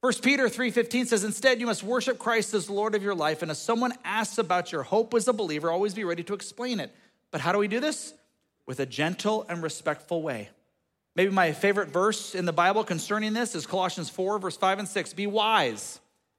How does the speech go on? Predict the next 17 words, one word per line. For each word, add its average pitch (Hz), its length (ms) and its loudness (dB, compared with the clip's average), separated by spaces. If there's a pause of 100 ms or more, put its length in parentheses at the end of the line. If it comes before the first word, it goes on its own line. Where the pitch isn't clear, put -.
(260)
in 185 120 0
the 180 80 4
way 233 520 4
that 220 220 0
you 170 200 -2
act 233 360 4
towards 220 380 2
outsiders. 156 880 2 (640)
Make 190 200 2
the 202 80 6
most 233 840 4 (320)
of 185 160 2 (120)
every 269 340 4
opportunity. 233 800 2 (640)
Let 240 320 4
your 294 120 4
conversation 233 1300 2